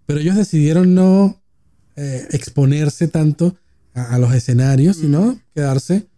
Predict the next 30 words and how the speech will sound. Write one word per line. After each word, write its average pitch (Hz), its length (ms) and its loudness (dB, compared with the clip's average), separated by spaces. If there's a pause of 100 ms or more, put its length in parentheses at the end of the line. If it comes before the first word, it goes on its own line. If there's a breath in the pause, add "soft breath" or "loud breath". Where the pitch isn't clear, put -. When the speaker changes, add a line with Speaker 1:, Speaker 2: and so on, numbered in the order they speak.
(400)
Speaker 1:
Eh, 113 600 -4 (680)
Speaker 2:
En 202 280 2
lo 240 80 2
suyo, 180 380 2
en 143 60 2
lo 135 100 0
que 135 60 -2
Speaker 1:
en 135 60 0
Speaker 2:
le 131 60 0
Speaker 1:
lo 143 160 -4
Speaker 2:
gustaba. 143 380 0
Speaker 1:
suyo. 190 100 -10 (420)
Eh, 123 440 0
mira 139 200 2
que 226 100 0
llegaron 156 320 2
a 165 60 2
Latinoamérica 135 800 2
y 123 140 2
explotaron 120 420 0
con 165 100 0
su 123 140 -4
primer 113 300 2
disco 156 340 0
y 120 40 2
demás, 131 280 2
pero 107 300 -2 (880)
ellos 175 240 -2
decidieron. 131 400 2
Entonces, 120 380 -2